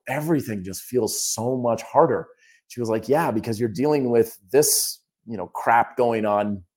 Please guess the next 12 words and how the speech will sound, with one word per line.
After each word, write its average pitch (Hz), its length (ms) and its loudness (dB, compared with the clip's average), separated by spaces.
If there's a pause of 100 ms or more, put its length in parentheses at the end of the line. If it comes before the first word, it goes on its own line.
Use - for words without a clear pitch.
(140)
in 110 140 -2
this 107 160 0
other 156 260 6
area. 95 400 2 (300)
You've 127 120 -4
got 131 160 4
so - 240 0
much 156 260 0
emotional 127 680 0
investment 123 580 -2
in 107 180 -2
that. 135 380 2